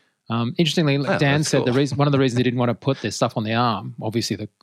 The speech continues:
Speaker 1: obvious thing is they were gonna replace it anyway, so why have more to paint out? But the second thing he pointed out, which I thought was really, uh, a bright thing, was, um, you know, we get Josh on set a whole lot faster in the morning so he can shoot more stuff because he doesn't have to sit in
Speaker 2: Mm-hmm.
Speaker 1: makeup for hours getting the arm attached.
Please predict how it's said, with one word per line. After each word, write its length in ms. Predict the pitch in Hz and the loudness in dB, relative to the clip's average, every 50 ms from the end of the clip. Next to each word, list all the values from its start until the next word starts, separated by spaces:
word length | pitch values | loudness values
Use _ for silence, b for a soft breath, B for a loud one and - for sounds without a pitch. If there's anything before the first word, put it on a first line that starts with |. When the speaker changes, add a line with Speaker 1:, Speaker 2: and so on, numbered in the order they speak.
| _ - | _ -4
Speaker 1:
obvious 380 | - 120 101 117 107 95 - | -4 -2 -2 -2 -4 -4 -4
thing 180 | - 113 110 113 | -4 -2 -2 -2
is 80 | 107 95 | -2 -2
they 60 | 117 | -2
were 80 | 107 104 | -2 -2
gonna 180 | 117 110 104 | -2 -2 -4
replace 320 | 107 104 - 113 107 104 - | -4 -6 -4 -4 -4 -2 -2
it 60 | 107 | -4
anyway, 360 | 110 110 113 107 98 95 95 | -2 -2 -2 -4 -4 -6 -8
so 300 | - - - 110 101 104 B B B B B B B B _ | -8 -4 -4 -2 -2 -4 B B B B B B B B _
why 220 | 117 113 110 117 | -4 -2 -2 0
have 240 | 113 101 120 107 95 | 0 0 -2 -2 -2
more 280 | 104 113 117 117 117 117 | -2 -2 0 0 0 0
to 100 | 120 117 | -2 -4
paint 380 | - - - 117 107 104 98 | -6 -4 -4 -2 -2 -2 -2
out? 360 | 117 113 113 104 95 107 151 185 B B B B B B B B B B B _ | -2 0 0 0 -2 -4 -8 -10 B B B B B B B B B B B _
But 100 | - - | -4 -2
the 60 | - | 0
second 200 | - 196 185 202 | 0 2 4 2
thing 100 | 160 127 | 2 2
he 80 | 117 110 | 0 -2
pointed 240 | - 123 110 107 110 | -2 -2 -2 -2 -2
out, 220 | 110 113 131 - | -2 -4 -4 -4
which 120 | 127 - | -6 -6
I 60 | 123 107 | -4 -4
thought 140 | 120 117 | -4 -4
was 160 | 113 120 - - | -4 -6 -6 -6
really, 300 | 120 107 107 104 101 - - _ - 196 - | -4 -4 -4 -4 -6 -8 -12 _ -20 -14 -10
uh, 260 | - 107 107 104 104 - - | -10 -8 -8 -8 -10 -12 -10
a 100 | - 104 | -10 -12
bright 400 | 92 - 117 113 107 113 - - | -8 -4 -4 -4 -4 -4 -6 -6
thing, 260 | - 113 110 117 120 117 | -6 -4 -2 -2 -2 0
was, 340 | 117 117 120 117 110 - b b b b b b b b b - | 0 0 0 0 -2 -6 b b b b b b b b b -4
um, 400 | 117 120 123 123 135 135 - - _ _ _ _ _ _ _ | 0 0 2 0 0 -2 -6 -12 _ _ _ _ _ _ _
you 100 | - 147 | 0 2
know, 180 | 143 131 127 135 | 2 4 2 2
we 120 | 135 139 | 2 2
get 220 | 131 151 143 127 113 117 - _ _ _ - | 2 2 0 0 0 -8 -16 _ _ _ -2
Josh 300 | - 151 143 139 - 151 | 2 2 2 2 2 0
on 140 | 135 120 | 0 0
set 260 | 113 - - 143 147 151 | -2 0 0 2 2 2
a 60 | 117 | 2
whole 200 | - 131 127 127 | 2 0 0 0
lot 180 | 120 110 - - | 0 -2 -4 -2
faster 380 | - 123 127 131 120 - - | 0 2 2 2 0 0 -2
in 80 | 123 107 | -2 0
the 60 | 107 | 0
morning 420 | 104 110 123 135 131 101 90 - 123 | 0 0 0 0 0 0 -4 -6 -10
so 160 | - - 127 | -6 -2 -2
he 80 | 120 113 | -2 0
can 140 | - 110 104 | -2 -2 -2
shoot 300 | - - - 147 160 143 | -2 0 0 0 0 0
more 180 | 123 101 92 | -4 -4 -4
stuff 400 | - - - 139 123 92 101 - | -6 -2 0 0 0 0 -2 -6
because 200 | - - - 113 120 | -8 -6 -4 -2 0
he 60 | 123 | 0
doesn't 200 | 127 117 123 113 | 0 0 0 -2
have 60 | - | -2
to 40 | - | -4
sit 100 | - - | -4 -4
in 60 | - 107 | -4 -2
Speaker 2:
Mm-hmm. 60 | 110 | 0
Speaker 1:
makeup 380 | 123 127 147 - 127 107 - - | 0 0 0 0 -2 -4 -4 -4
for 80 | - 104 | -6 -4
hours 360 | 104 110 110 113 110 101 - | -2 -2 -2 -2 -4 -4 -4
getting 180 | - 110 110 | -4 -4 -4
the 120 | 107 110 117 | -2 -2 0
arm 180 | 123 135 147 | 0 0 -2
attached. 480 | 143 - - 101 95 101 - - - | -2 -4 -6 -10 -12 -12 -12 -14 -14